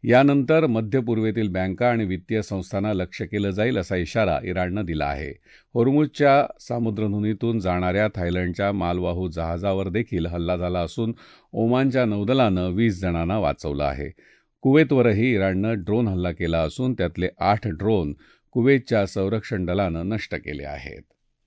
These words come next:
परराष्ट्र व्यवहार मंत्री डॉक्टर एस जयशंकर यांनी आज रशियाचे परराष्ट्र मंत्री सर्गेई लाव्हरोव्ह यांच्याशी चर्चा केली आणि पश्चिम आशियातल्या युद्धाविषयी चर्चा केली.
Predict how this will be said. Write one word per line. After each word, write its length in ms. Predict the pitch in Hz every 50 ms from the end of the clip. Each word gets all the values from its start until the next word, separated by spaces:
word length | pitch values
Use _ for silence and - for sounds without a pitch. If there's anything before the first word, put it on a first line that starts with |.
| _ _ _ _ _ _ _ _ _ _ _ _ -
परराष्ट्र 420 | 139 143 170 175 165 160 - 175
व्यवहार 260 | 170 165 165 170 170
मंत्री 360 | 160 165 160 156 151 175 180
डॉक्टर 280 | 170 147 131 - - 143
एस 280 | - - 131 135 117 104
जयशंकर 560 | 117 113 117 - - 147 139 117 117 110 110
यांनी 200 | 110 110 117 123
आज 320 | 117 113 113 117 107 120
रशियाचे 640 | 113 101 98 92 - - 117 107 107 92 - 110 104
परराष्ट्र 480 | - 98 98 98 98 92 - - 113
मंत्री 360 | 107 104 98 87 110 131 135
सर्गेई 640 | 127 - - 107 95 92 87 98 104 104 104 101 98
लाव्हरोव्ह 520 | 95 92 92 95 107 127 110 87 73 67 - - - - - - _ - 110
यांच्याशी 500 | 110 110 104 117 120 107 - - 107 95
चर्चा 380 | - 107 90 76 71 - 110
केली 220 | 107 123 135 139 147
आणि 160 | 131 117 120
पश्चिम 460 | - - 95 95 - - 127 117 110
आशियातल्या 520 | 98 90 - - 98 92 90 - 101 98
युद्धाविषयी 840 | 92 90 85 78 76 85 87 90 90 92 87 - 120 98 85 78 73
चर्चा 380 | - - 104 85 73 - 82 69
केली. 260 | - - 73 69